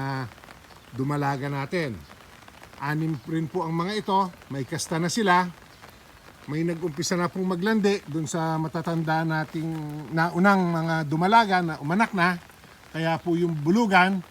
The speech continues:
ay itinawid na namin. So, puro babae na lang po ang mga ito at itatawid na rin natin dito sa kabilang pen. Ito po yung ating dapat ay rainy season area ng mga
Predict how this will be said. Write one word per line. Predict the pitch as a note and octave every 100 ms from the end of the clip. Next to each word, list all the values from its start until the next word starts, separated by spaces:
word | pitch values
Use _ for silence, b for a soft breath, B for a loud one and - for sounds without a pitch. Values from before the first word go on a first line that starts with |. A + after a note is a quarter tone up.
| - - - -
ay | D#3 D#3+ D#3+
itinawid | F3 E3 D#3 D3 D3+
na | C#3+
namin. | C#3+ F3 D3+ F#2+ - - - - - -
So, | D3
puro | C#3 F3 F#3
babae | F3+ E3 F3+ F#3
na | F#3
lang | F#3+ F#3+
po | G3+ F#3
ang | F#3+
mga | G3+ A3
ito | - F3+ F#3 - - - -
at | - D#3+
itatawid | D#3+ F3 E3 F3 F3 D#3
na | E3+
rin | E3+
natin | F3+ F3+ F3 F3 E3
dito | D#3 D#3+ E3+ D3
sa | - D3
kabilang | D3+ C#3 D3 C#3+ C3+ C3+ B2+ G#2 -
pen. | F3+ C#3+ F2 D2+ - - - - - - - - - - - - - - - - - C3
Ito | E3 -
po | F3
yung | E3+ E3 F3
ating | E3 D#3 F3 E3+ E3 E3+ E3 D#3+ D#3+ D#3+ D#3+ D3 - - - -
dapat | C#3+ D3+ F3 D#3+
ay | D3+
rainy | D3+ F3 F3+ F3
season | - F3+ F3+ E3+
area | F3 G3 F#3 E3+ D3+ D3 - - - -
ng | C#3+ D3+
mga | D3+ D3+ D3